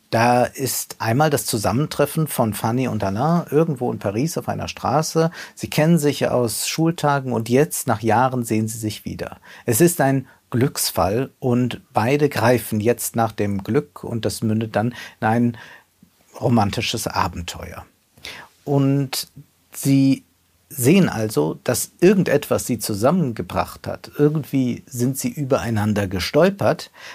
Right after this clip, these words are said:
aber jetzt entstehen menschliche Spielräume, die sie selbst gestalten können. Und damit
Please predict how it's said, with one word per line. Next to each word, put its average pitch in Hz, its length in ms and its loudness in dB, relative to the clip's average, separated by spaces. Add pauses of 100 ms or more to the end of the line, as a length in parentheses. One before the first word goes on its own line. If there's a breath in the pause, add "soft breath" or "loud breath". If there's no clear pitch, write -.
aber 120 180 4
jetzt 160 300 6
entstehen 131 560 2 (180 loud breath)
menschliche 123 840 2
Spielräume, 127 800 0
die 123 180 -2
sie 120 160 4
selbst 131 460 2
gestalten 131 600 -2
können. - 360 -12 (400 loud breath)
Und 127 220 2
damit 170 460 4